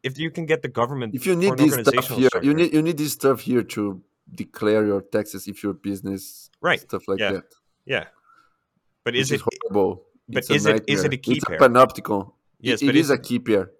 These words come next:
Speaker 2: It is.
Speaker 1: Yeah?
Speaker 2: And they, and you have to buy this U S B drive with the key inside.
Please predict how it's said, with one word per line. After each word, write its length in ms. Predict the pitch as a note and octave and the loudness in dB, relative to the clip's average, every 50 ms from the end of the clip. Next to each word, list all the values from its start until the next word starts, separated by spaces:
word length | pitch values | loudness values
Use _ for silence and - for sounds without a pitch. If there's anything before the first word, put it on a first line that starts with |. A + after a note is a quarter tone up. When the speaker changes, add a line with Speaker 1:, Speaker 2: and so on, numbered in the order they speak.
| _ _ A#2+ | _ _ -10
Speaker 2:
It 160 | A2+ G#2+ G#2 | -8 -6 -6
is. 320 | A#2+ A2+ - - - _ _ _ _ _ _ | -6 -8 -10 -14 -20 _ _ _ _ _ _
Speaker 1:
Yeah? 200 | - A2 D3 G#3 - _ _ | -8 -6 -6 -6 -8 _ _
Speaker 2:
And 160 | - B2+ C3+ | 0 6 10
they, 200 | D3+ D3+ D3+ - - - - - _ - | 10 10 10 8 4 -6 -18 -20 _ -4
and 100 | A2 A#2+ | -2 0
you 100 | C#3 C3+ | 2 2
have 140 | C#3+ C#3+ C#3 | 2 2 0
to 100 | - C3 | -2 -4
buy 340 | A2+ G#2 B2+ A#2+ B2+ C#3 D3 | 2 4 6 6 6 6 4
this 560 | C#3+ D3 C#3 C3 - - - - - - _ _ | 2 0 -4 -6 -10 -12 -14 -16 -18 -20 _ _
U 160 | - A#2+ C3+ | -8 -2 0
S 120 | C#3+ B2+ - | 0 0 -2
B 160 | - C3+ C3+ | -6 -8 -8
drive 360 | G#2+ A2+ A#2 A2+ A2+ B2 A#2 | -2 2 2 4 4 4 2
with 180 | G#2+ A2 - - | 0 -6 -8 -10
the 80 | G#2+ | -10
key 240 | G#2 - - A#2+ A#2+ | -10 -8 -10 -8 -8
inside. 460 | A2+ G#2 - - - G2+ - - - | -8 -10 -8 -6 -8 -6 -6 -10 -14